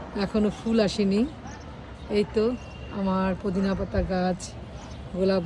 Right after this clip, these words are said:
গাছ। আর এই দইয়ের বাটটার মধ্যে আমি ধনিয়া পাতা গাছ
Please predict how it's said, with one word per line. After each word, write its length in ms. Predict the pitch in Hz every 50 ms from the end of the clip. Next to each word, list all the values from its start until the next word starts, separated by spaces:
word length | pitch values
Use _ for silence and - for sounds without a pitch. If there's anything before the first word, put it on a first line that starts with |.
| 160
গাছ। 220 | 185 196 202 - 233
আর 120 | 226 202
এই 240 | 208 208 202 196 208 208 - - - - - - - - 220
দইয়ের 340 | 196 175 214 220 226 226 190
বাটটার 380 | 202 208 202 - - 220 214
মধ্যে 280 | 208 214 208 185 196 220
আমি 320 | 214 208 208 214 220 233 226 - - - - - - - - - - - - - - - - - 208
ধনিয়া 260 | 185 214 214 214 214
পাতা 420 | 190 220 208 - 220 214 214 214 208
গাছ 200 | 190 202 196